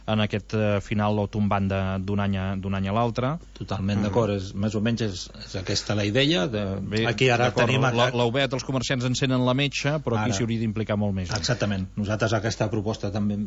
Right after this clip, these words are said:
Speaker 2: tam-, com ho ha dit en, en Josep, ens ho ha portat en, en Pozo, vale? I, ostres, és una idea molt maca. Ell aportarà la barra d'aquella nit, el, i els beneficis,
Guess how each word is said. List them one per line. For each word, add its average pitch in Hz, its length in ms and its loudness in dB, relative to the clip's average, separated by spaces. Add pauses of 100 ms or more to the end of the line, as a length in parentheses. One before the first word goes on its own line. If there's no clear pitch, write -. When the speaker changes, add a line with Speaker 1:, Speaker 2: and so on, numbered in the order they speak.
(120)
Speaker 2:
tam-, 95 300 -2
com 95 240 -2
ho 98 140 -2
ha - 40 -2
dit 101 160 -4
en, 95 540 0 (400)
en 107 140 2
Josep, 104 240 2
ens 98 120 -2
ho 104 60 2
ha 98 60 0
portat 98 360 -2
en, 95 640 -2
en 101 80 -2
Pozo, 175 380 -2 (800)
vale? 110 280 -2
I, 98 720 -2
ostres, 98 320 -2
és 92 120 -2
una 92 200 0
idea 90 300 0
molt 101 500 0
maca. 113 480 2
Ell 110 380 0 (360)
aportarà 104 460 0
la 95 160 2
barra 95 500 0 (140)
d'aquella 98 340 -4
nit, 120 220 0
el, 95 220 -2 (640)
i 120 100 0
els 95 260 0
beneficis, 101 840 0